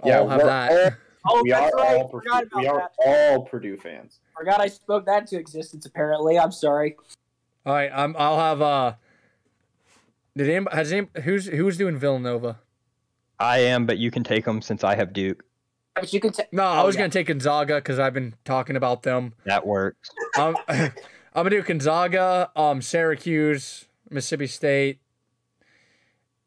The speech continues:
Speaker 2: and
Speaker 3: Oh, damn, Zach, you're taking Syracuse?
Speaker 2: Yeah, dude.
Speaker 3: All right,
Speaker 4: You
Speaker 3: fair
Speaker 4: still
Speaker 3: enough,
Speaker 4: got
Speaker 3: fair enough.
Speaker 4: U N C, Will.
Speaker 3: Oh, good point. Good point. Keep going. Keep
Speaker 2: Has
Speaker 3: going.
Speaker 2: anybody chose U S C L A?
Speaker 4: No.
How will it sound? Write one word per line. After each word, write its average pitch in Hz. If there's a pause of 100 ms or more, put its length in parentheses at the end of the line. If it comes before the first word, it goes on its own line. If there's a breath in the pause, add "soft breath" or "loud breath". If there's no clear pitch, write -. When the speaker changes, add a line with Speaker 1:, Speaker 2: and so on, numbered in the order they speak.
(100)
Speaker 2:
and 202 (920)
Speaker 3:
Oh, 233
damn, 247
Zach, 226
you're 240
taking 233
Syracuse? 254 (380)
Speaker 2:
Yeah, 202
dude. 151 (880)
Speaker 3:
All 185
right, 196
Speaker 4:
You 143
Speaker 3:
fair 202
Speaker 4:
still 190
Speaker 3:
enough, 165
Speaker 4:
got 185
Speaker 3:
fair 135
enough. 135
Speaker 4:
U 143
N 131
C, 113
Will. 107 (1200)
Speaker 3:
Oh, 175
good 180
point. 190 (100)
Good 160
point. 185
Keep 202
going. 185
Keep 165
Speaker 2:
Has 170
Speaker 3:
going. 196
Speaker 2:
anybody 214
chose 190
U 202
S -
C 208
L 190
A? 208 (1080)
Speaker 4:
No. 113